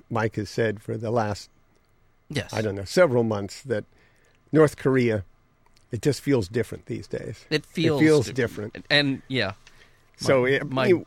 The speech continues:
Speaker 2: my
Speaker 1: it,
Speaker 2: bunions were,
Speaker 1: North Korea
Speaker 2: were
Speaker 1: said it had entered a state of war
Speaker 2: Oh.
Speaker 1: with South Korea.
Speaker 2: Okay.
Speaker 1: Compared the security of the U S mainland to that of a boiled pumpkin.
Speaker 2: <laughs>
Speaker 1: In other words, it's saying that we're,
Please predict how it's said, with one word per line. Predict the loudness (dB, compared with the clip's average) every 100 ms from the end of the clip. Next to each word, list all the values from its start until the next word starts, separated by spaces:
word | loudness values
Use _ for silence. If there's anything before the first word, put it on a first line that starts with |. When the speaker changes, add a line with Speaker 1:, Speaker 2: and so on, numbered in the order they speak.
| -8
Speaker 2:
my | -6 -6
Speaker 1:
it, | 0
Speaker 2:
bunions | 0 2 -2 -4 -2
were, | 4
Speaker 1:
North | 4 4
Korea | 0 4 4
Speaker 2:
were |
Speaker 1:
said | 4 4 4
it | 4
had | 2 2
entered | 2 4 2 0
a |
state | -2 0 2
of | 2
war | 0 -2 -2 -4 -10 _ _ -8
Speaker 2:
Oh. | -6 -6 -12 -20 _
Speaker 1:
with | -2 0
South | 0 -2 -4
Korea. | -6 -6 -8 -12 -12
Speaker 2:
Okay. | -12 -10 -10 -10 -14 _ _ _
Speaker 1:
Compared | -4 4 4 6
the | 2
security | 0 0 0 2 2
of | 0
the | 0
U | 0
S | 0 2
mainland | 2 4 2 0 0
to | 0
that | 2 2 0
of | -2 0
a |
boiled | -2 2 2 4 0 -2
pumpkin. | -2 -2 -6 -8 -6 -6
Speaker 2:
<laughs> | -6 -8 4
Speaker 1:
In |
other | 6 8
words, | 6 4
it's | 0
saying | 2 4 4
that | 2
we're, | 4 4 4